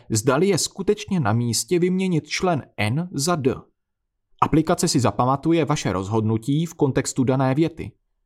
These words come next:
Příště, až někdo jiný použije v aplikaci podobnou větu, bude její doporučení přesnější.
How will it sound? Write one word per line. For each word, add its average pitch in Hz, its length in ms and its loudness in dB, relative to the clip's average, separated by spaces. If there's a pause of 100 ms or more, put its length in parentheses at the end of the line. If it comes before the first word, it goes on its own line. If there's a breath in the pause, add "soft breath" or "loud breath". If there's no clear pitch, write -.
(360)
Příště, 226 500 0
až - 180 -2
někdo 131 280 2
jiný 113 600 0
použije 120 440 2
v - 120 -10
aplikaci 139 560 0
podobnou 117 560 0
větu, 120 440 -2 (380 soft breath)
bude 170 240 6
její 214 300 2
doporučení 185 720 0
přesnější. 98 840 -4